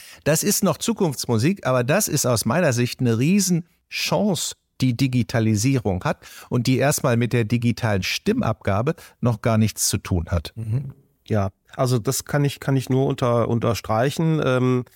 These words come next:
Speaker 2: Digitalisierung ist nicht nur sozusagen E-Voting. Ähm,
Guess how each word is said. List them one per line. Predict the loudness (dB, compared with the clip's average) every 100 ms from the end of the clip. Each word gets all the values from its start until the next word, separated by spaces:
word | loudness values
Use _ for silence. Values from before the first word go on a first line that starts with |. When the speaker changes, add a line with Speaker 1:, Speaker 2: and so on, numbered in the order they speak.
| -20 -20 -6
Speaker 2:
Digitalisierung | -2 -2 -2 0 0 2 2 0 0
ist | -4 -2
nicht | -2 2
nur | 2 2
sozusagen | 2 0 -2 0 0
E-Voting. | 0 0 2 0 0 0 2 0 -4 _ _ -20 _ -6
Ähm, | 0 2 2 2 -2